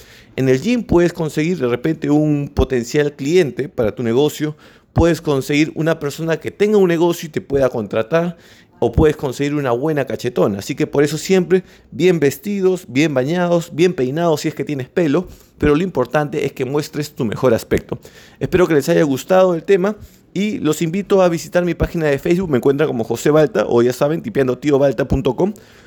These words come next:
Los manda a la página de Facebook y en mi muro, si desean pedir más temas, pueden pedirlos, los ponen en el muro y si es un tema que yo no he tocado antes,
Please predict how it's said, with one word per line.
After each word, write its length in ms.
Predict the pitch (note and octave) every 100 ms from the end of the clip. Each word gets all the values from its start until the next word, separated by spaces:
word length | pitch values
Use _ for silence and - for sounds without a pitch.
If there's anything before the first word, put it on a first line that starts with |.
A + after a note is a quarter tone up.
| -
Los 140 | A#2+
manda 260 | B2 C#3 C#3+
a 40 |
la 100 | C3
página 260 | C3 C3+ D3+
de 120 | B2
Facebook 340 | B2 C3 D3+ D#3+
y 140 | C3+
en 80 | B2
mi 120 | D3+
muro, 280 | F3 G3 F#3+
si 160 | F#3+ A#2
desean 360 | G#2+ D3 D3+
pedir 280 | C#3 C#3 C#3
más 240 | C#3+ D3
temas, 380 | - D3 C#3 F3+ - - _ -
pueden 300 | C#3+ D3 D3
pedirlos, 480 | D#3+ E3 D3+ F3
los 140 | F3+ A#2
ponen 280 | C#3 C#3+ D3+
en 80 |
el 100 | D3
muro 360 | D#3 F3+ D#3+ F#3+
y 80 | -
si 120 | -
es 100 | C3+
un 120 | D3+
tema 240 | C3 C3+ C3+
que 140 | G#2
yo 80 | A2
no 80 | C3+
he 40 |
tocado 360 | C3+ B2+ C3 B2+
antes, 380 | B2+ A#2+ E3+